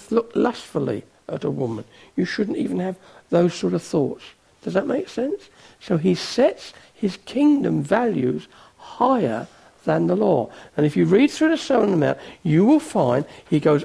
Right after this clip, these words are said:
over and over and over again. He sets his kingdom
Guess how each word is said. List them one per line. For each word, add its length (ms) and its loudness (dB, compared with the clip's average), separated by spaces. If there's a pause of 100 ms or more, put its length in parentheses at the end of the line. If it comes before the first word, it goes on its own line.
over 480 4
and 280 2
over 340 4
and 300 -4
over 380 2
again. 520 -2 (600)
He 140 -2
sets 440 -2 (540)
his 320 2 (260)
kingdom 680 4